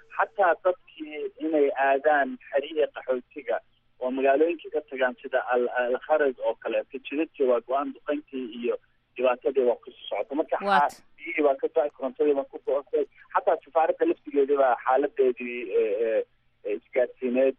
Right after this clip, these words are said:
Speaker 1: iyo nololeed liidataa. Marka dhib badan ayaa ka jira, dadkuna aad ayay u badan yihiin sidana markaan kuu sheegay.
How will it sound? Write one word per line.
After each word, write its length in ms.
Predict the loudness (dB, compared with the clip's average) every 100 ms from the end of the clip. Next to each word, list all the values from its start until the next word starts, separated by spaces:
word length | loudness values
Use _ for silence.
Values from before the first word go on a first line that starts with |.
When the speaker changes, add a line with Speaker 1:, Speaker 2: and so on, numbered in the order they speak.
| -8
Speaker 1:
iyo 180 | -8
nololeed 420 | -2 0 2 2 0 _
liidataa. 580 | -16 -8 -4 -4 0 -2 -2 _ -20 -16
Marka 280 | -8 -4 -4
dhib 220 | 0 -2 0
badan 300 | 2 2 2
ayaa 260 | 0 2 2
ka 160 | 2 -2
jira, 280 | 0 2 2
dadkuna 460 | 2 -2 -2 -4 -2
aad 420 | 2 4 4 2
ayay 240 | 2 2 0
u 40 |
badan 200 | -6 -8
yihiin 240 | -8 -10 -12
sidana 280 | -12 -10 -10
markaan 320 | -10 -10 -12
kuu 140 | -12
sheegay. 300 | -18 -18 -18